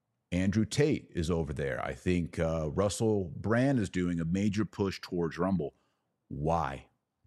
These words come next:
Tucker Carlson knows that within the universe of Meta, within the universe of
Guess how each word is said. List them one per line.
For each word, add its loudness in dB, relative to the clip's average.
Tucker 0
Carlson 2
knows -4
that 2
within 2
the 4
universe 0
of 2
Meta, 0
within 2
the 4
universe 0
of 0